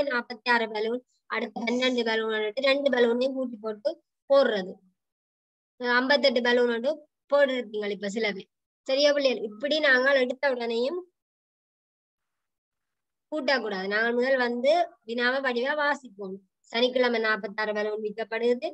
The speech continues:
ஞாயிற்றுக்கிழமை அதை விட பன்னிரண்டு பலூன் குறைவாக விற்கப்படுது. அப்ப நாங்கள்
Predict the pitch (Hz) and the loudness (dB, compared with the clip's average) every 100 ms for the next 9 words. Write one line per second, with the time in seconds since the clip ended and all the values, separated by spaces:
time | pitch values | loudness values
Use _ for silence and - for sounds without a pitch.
0 | - _ - 226 233 247 240 254 269 320 | -10 _ -10 0 2 2 0 0 0 2
1 | 240 220 269 285 359 - 277 302 302 285 | 0 -2 -2 -2 -4 -2 -2 2 2 4
2 | 269 277 381 359 - 285 339 370 349 311 | 4 2 0 -6 -10 -8 -4 0 2 4
3 | 311 285 240 247 220 208 202 202 233 233 | 2 0 -4 -8 -8 -8 -6 -4 -2 0
4 | 233 247 330 | 0 2 2